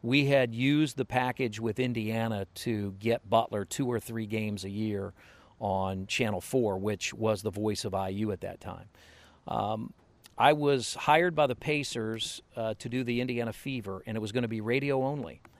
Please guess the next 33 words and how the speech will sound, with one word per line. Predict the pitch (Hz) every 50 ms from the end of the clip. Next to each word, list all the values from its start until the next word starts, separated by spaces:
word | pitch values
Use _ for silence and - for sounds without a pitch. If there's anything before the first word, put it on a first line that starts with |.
| - -
Al | 110 113 127 131
Albert | 131 143 151 135 123 120 -
was | 117 101
gonna | 107 123 117 117
do | 107 113 117 113
the | 110 107
T | - 127 120 107
V | 127 135
games. | 123 110 92 87 90 113 - - - - - - - - _ -
I | - 123
get | 135 135 147
a | 135
call | 127 - - 139 139 139 139 139 139 139 135 131 - -
a |
couple | - 151 147 - 165 151
of | 139
days | 123 127 131 135 131 110
before | 120 123 113 - 135 131
the | 117
season. | 110 - - 143 147 143 131 113 120 113
They | 113 107
said, | - - 123 110
"Well, | 123 139 147 147 147 143 139 -
Al's | - 123 139 147 156 -
decided | - 117 - - 131 131 131 127 113 107
he's | 123 139 117
not | 131 127 120 123 127
do-, | 127 123 127 127 -
going | - 127 123 117 113
to | - 113
do | 113 113
the | 104 104
games. | 98 110 127 127 123 110 101 95 98 -